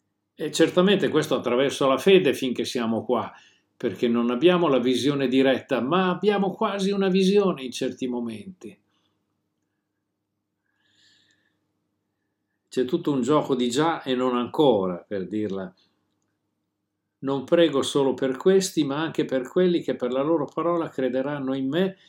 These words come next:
perché tutti siano una cosa sola." Ma chi è che li rende una cosa sola? È l'avere in comunione, in comune la stessa fede in Gesù Cristo.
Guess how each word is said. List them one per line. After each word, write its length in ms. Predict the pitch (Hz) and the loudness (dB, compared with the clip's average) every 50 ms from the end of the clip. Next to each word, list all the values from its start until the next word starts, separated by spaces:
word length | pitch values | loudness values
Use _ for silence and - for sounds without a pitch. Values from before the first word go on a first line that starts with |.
| _ _ _ _ | _ _ _ _
perché 480 | _ - 135 123 - - - 135 127 127 | _ -2 -2 -2 -2 0 0 0 0 2
tutti 440 | - 190 202 196 196 - - 185 - | 0 0 0 0 -4 -4 -2 -2 0
siano 500 | - - - 135 135 143 143 143 139 131 | 0 -2 -2 0 0 0 0 -2 -2 -2
una 240 | 123 117 113 107 - | -2 -2 -4 -6 -6
cosa 320 | - 113 107 98 110 101 | -6 -8 -6 -6 -8 -10
sola." 420 | - - - 107 92 98 104 110 | -10 -8 -10 -10 -10 -8 -8 -6
Ma 140 | 113 127 135 | -6 -6 -6
chi 180 | 131 - 175 175 | -8 2 4 4
è 80 | 151 | 4
che 120 | - 151 135 | 4 2 2
li 120 | 127 123 | 2 2
rende 260 | 117 123 123 120 117 | 2 2 0 0 -2
una 160 | 113 110 110 104 | -4 -4 -6 -6
cosa 260 | - 117 107 110 104 | -8 -8 -8 -8 -8
sola? 520 | 95 - - 107 98 98 95 92 90 90 - _ _ _ _ _ _ _ _ _ _ _ _ | -8 -8 -8 -8 -8 -8 -10 -12 -14 -16 -18 _ _ _ _ _ _ _ _ _ _ _ _
È 220 | - 170 143 135 | -8 -4 -2 0
l'avere 480 | 131 135 135 139 170 175 165 139 127 120 | 0 0 2 2 4 4 4 4 2 2
in 180 | 120 123 113 | 0 0 -2
comunione, 920 | 110 - 151 151 165 175 175 156 131 123 117 113 117 123 123 127 143 143 - _ _ _ _ _ | 0 2 2 4 4 4 2 2 0 -2 -2 -4 -4 -6 -6 -8 -10 -12 -16 _ _ _ _ _
in 180 | - 139 131 | -8 -8 -8
comune 680 | 131 - 175 175 170 165 139 123 120 127 147 - - - _ _ _ _ _ _ | 0 2 2 2 4 2 2 0 0 0 -2 -6 -10 -14 _ _ _ _ _ _
la 140 | 120 113 | -10 -10
stessa 380 | 107 - - 143 127 - - 135 | -8 -4 -4 -4 -2 -2 -4 -6
fede 340 | - - 117 107 110 104 113 | -4 -6 -6 -6 -4 -4 -4
in 100 | 110 98 | -4 -4
Gesù 260 | 98 95 90 95 90 | -6 -8 -10 -10 -12
Cristo. 560 | - - 92 90 90 - - - 98 - 90 | -12 -12 -12 -12 -12 -14 -16 -16 -18 -18 -18